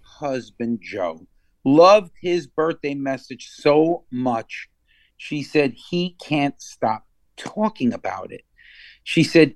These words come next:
"It is honestly one of the most inexpensive gifts I've ever bought him, but it is the best gift I ever got for my husband." So again,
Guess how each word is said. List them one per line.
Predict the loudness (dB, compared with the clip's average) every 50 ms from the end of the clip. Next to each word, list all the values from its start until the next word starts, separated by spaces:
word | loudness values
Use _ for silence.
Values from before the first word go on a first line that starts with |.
| _ 6
"It | 6 6 4 0 -2
is | -2 -2 -2 -4 _ _ _
honestly | -2 0 0 2 0 0 -2 -4 -10 -10 _ -4 -2 -2 -2 -4 -8 -10 -14 _ _ _ _ _ _ _ _ _ _ _
one | 2 2 4 4
of | 4 0 0 0
the | 0
most | 0 0 -2 -4 -6 -10 _ -4
inexpensive | -2 -2 -2 -2 -4 -10 -6 0 2 2 2 2 0 -2 -4 -4 -2
gifts | 0 0 0 0 -2 -4 -2
I've | -2 -2 0 -2
ever | -4 -4 -4 -10
bought | -8 -6 -4 -4 -4 -4
him, | -6 -8 -8 -8 -10 _ _ _ _ -20 -20 _ _ _
but | 0 0 2 4
it | 4 4 4 4 2 0
is | 0 2 2 0 -6 -10 -8 -4
the | -4 -4 -4 -2 _
best | 2 2 2 2 -2 -8 _ _ _ _ _
gift | -4 -2 -2 -4 -8 -16 _ -20 -14 _ -4
I | -4 -4 -4 -6 -2 0
ever | 2 2 2 2 0 -2 -2 -2 _ _ _ 0
got | 0 0 0 -2 -8 _ -12
for | -8 -6
my | -4 -4 -4 -6
husband." | -4 0 0 0 0 0 -4 -12 -20 -20 _ _ _ _ _ _ _ _ _ _
So | -8 2 2 4 4 4
again, | 0 -2 -2 0 0 2 2 0 -2 -6